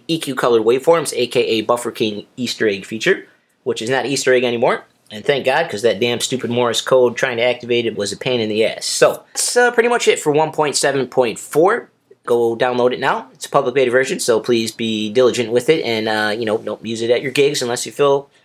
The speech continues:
comfortable using beta versions, so just play around with it at home. So, that's my first look at one point seven point four. New features, beat jump, E Q colored waveforms, club kit support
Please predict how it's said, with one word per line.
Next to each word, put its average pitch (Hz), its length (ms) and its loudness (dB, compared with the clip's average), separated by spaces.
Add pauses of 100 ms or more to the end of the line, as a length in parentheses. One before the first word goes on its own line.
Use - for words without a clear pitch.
(100)
comfortable 165 400 2
using 160 240 -2
beta 131 200 4
versions, 139 400 2
so 110 100 -2
just - 320 -10
play 123 180 2
around 120 180 -2
with 120 120 -6
it 123 80 2
at 120 140 0
home. 123 260 -2 (1040)
So, - 280 0
that's - 180 -12
my 117 80 -2
first 135 260 0
look 147 180 0
at 123 220 0
one 139 220 -2
point 143 240 0
seven 131 260 0
point 123 260 -2
four. 214 380 2 (320)
New 143 100 -4
features, 139 440 -2
beat 123 260 -2
jump, 175 260 0 (380)
E 147 80 -2
Q 147 160 -6
colored 131 300 4
waveforms, 160 640 2 (140)
club 135 280 2
kit 139 440 0
support - 720 -2